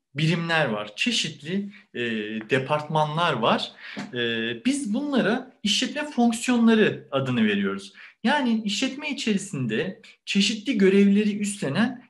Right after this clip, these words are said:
birimler, bölümler var. Bunlara işletme fonksiyonları adını veriyoruz. Bir işletme içerisinde birbirine benzeyen işler aynı bölüm altında gruplandırılır.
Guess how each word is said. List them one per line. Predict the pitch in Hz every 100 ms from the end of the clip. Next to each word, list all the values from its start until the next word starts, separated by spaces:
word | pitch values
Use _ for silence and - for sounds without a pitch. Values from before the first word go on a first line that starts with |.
| -
birimler, | 190 220 156 165 233 - - -
bölümler | 131 139 139 139 127 107
var. | 95 101 - - _ _ _ - -
Bunlara | 214 226 233
işletme | 220 254 277 277
fonksiyonları | 233 220 - 220 202 202 170 135 127
adını | 113 113
veriyoruz. | 104 98 101 101 - - - - - -
Bir | 320
işletme | 403 - 285 285 294 285
içerisinde | - 196 - - 131 104 120 - _ _ 143
birbirine | 185 202 220 254 202
benzeyen | 202 202 208 214 233 226 220
işler | 180 - 113 110 - - - _
aynı | - 247 269 220 208 165
bölüm | 196 233 196
altında | 151 - 135 131 208 - -
gruplandırılır. | 214 208 208 202 185 147 117